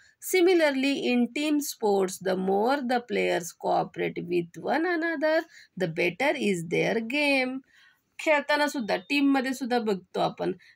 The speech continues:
जर टीम प्लेयरने एकमेकांना मदत केली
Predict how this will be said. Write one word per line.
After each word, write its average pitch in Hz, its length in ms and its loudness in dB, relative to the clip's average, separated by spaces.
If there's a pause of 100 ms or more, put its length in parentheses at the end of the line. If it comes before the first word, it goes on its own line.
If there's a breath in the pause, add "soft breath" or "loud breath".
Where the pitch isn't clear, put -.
(100)
जर 208 160 0
टीम 302 440 0
प्लेयरने 240 480 0
एकमेकांना 233 800 0
मदत 240 440 0
केली 220 300 0